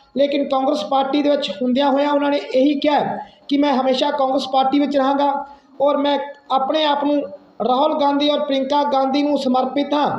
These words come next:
ਸੋਸ਼ਲ ਮੀਡੀਆ 'ਤੇ ਉਸਨੇ ਪੋਸਟਾਂ ਪਾ ਕੇ ਸਾਰੀ ਕਾਂਗਰਸ ਨੂੰ ਹੈਰਾਨ ਕਰ ਦਿੱਤਾ ਸੀ। ਲੇਕਿਨ ਅੱਜ ਦੇ ਬਿਆਨ ਨਾਲ ਇੱਕ ਵਾਰ ਫਿਰ ਕਾਂਗਰਸ ਵਿੱਚ ਹਲਚਲ ਪੈਦਾ ਕਰ ਦਿੱਤੀ ਹੈ,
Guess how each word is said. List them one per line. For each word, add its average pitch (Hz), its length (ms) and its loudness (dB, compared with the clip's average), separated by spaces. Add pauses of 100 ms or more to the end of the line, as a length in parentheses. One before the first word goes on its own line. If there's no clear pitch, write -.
(440)
ਸੋਸ਼ਲ 285 400 0
ਮੀਡੀਆ 285 300 2
'ਤੇ 294 120 0
ਉਸਨੇ 285 320 0
ਪੋਸਟਾਂ 269 440 -2
ਪਾ 277 200 0
ਕੇ 285 280 2 (300)
ਸਾਰੀ 294 320 0
ਕਾਂਗਰਸ 285 420 0
ਨੂੰ 277 140 2
ਹੈਰਾਨ 277 220 0
ਕਰ 277 180 0
ਦਿੱਤਾ 269 200 -2
ਸੀ। 254 160 0 (460)
ਲੇਕਿਨ 285 220 0 (160)
ਅੱਜ 302 120 -2
ਦੇ 311 140 2
ਬਿਆਨ 277 300 0
ਨਾਲ 285 140 -2
ਇੱਕ 277 240 -4
ਵਾਰ 294 140 0
ਫਿਰ 339 300 0
ਕਾਂਗਰਸ 285 340 0
ਵਿੱਚ 285 140 0
ਹਲਚਲ 269 300 0
ਪੈਦਾ 285 280 0
ਕਰ 277 200 -2
ਦਿੱਤੀ 285 280 0
ਹੈ, - 80 2